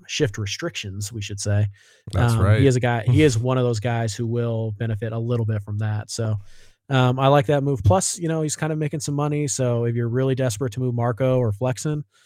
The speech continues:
Speaker 1: I still think that's a swap that kind of makes sense. So,
Speaker 2: There you go.
Speaker 1: um, but yeah,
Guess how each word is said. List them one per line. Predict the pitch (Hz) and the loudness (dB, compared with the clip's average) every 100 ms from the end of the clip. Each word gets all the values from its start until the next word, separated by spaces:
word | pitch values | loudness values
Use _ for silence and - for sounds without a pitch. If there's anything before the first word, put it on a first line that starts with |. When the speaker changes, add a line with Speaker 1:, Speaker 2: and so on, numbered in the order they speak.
| _ _ _ | _ _ _
Speaker 1:
I | 123 | 0
still | 104 139 131 | 2 2 2
think | 117 | 0
that's | 110 | -2
a | 107 | -4
swap | 117 110 | -4 -4
that | 104 101 | -4 -4
kind | 107 | -4
of | 92 | -6
makes | 98 - | -6 -10
sense. | - - - _ - | -10 -12 -14 _ -12
So, | - 98 98 101 _ _ _ _ _ | -6 -4 -4 -8 _ _ _ _ _
Speaker 2:
There | 113 104 | 2 4
you | 95 | 4
go. | |
Speaker 1:
um, | 107 101 131 _ | 2 -4 -8 _
but | 151 | -2
yeah, | 127 110 113 | 0 -2 -8